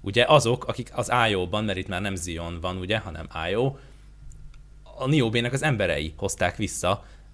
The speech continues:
Neót a való életbe, és térítették észre, hogy „Hello, öcsém, valami nincs rendben.” És nem az a, nem úgy alakultak a dolgok teljesen, ahogy azt, ö, mi azt számi-, a-,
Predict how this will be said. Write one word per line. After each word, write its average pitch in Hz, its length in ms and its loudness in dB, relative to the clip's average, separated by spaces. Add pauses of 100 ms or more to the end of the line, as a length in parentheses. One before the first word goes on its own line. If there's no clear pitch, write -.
(340)
Neót 107 520 -2 (600)
a 113 80 -2
való 110 280 6
életbe, 92 400 4
és 90 140 0
térítették 87 480 -2
észre, 104 260 -4
hogy 95 200 -4 (460)
„Hello, 104 280 2
öcsém, 98 340 0
valami 95 280 2
nincs 90 280 -6
rendben.” 71 480 -8
És 87 300 -6 (280)
nem 113 180 0
az 101 160 0
a, 98 200 -2 (480)
nem 127 220 2
úgy 113 260 -2 (260)
alakultak 110 460 0
a 92 40 0
dolgok 98 320 0
teljesen, 87 420 0
ahogy 92 220 0
azt, - 220 -2 (340)
ö, 87 220 -4
mi 87 220 -4
azt - 260 -8 (120)
számi-, - 380 -4
a-, 78 60 -10